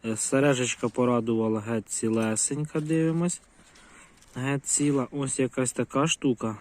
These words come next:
Не знаю, що воно з дирочкою всередині. От така штуковина теж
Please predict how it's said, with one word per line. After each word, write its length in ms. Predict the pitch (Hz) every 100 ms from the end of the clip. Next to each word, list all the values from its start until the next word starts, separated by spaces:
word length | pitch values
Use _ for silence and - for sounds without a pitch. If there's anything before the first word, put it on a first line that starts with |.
| -
Не 140 | 120 113
знаю, 320 | 120 123 117
що 260 | - - 135
воно 280 | 135 120
з 100 | 110
дирочкою 680 | 104 120 139 139 - - 110
всередині. 680 | 104 - 110 104 101 101 98 _ _ _ _ _ - _ _ _ 104
От 200 | 101 98 - - - - - - -
така 380 | 113 - 110 107
штуковина 880 | - - - - 185 185 190 190 185
теж 480 | - 170 160 - -